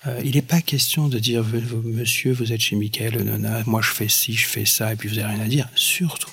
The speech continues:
pas. Leur donner cette possibilité, c'est quelque chose que j'aime beaucoup. Sans être professoral, sans être,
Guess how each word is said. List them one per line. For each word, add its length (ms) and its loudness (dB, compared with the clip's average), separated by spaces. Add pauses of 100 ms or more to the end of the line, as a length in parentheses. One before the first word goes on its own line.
pas. 280 -10 (540)
Leur 220 2
donner 360 6
cette 340 0
possibilité, 800 0
c'est 160 0
quelque 200 0
chose 220 2
que 120 -4
j'aime 260 0
beaucoup. 580 -6 (920)
Sans 300 2
être 120 -2
professoral, 840 4
sans 300 -2
être, 420 -4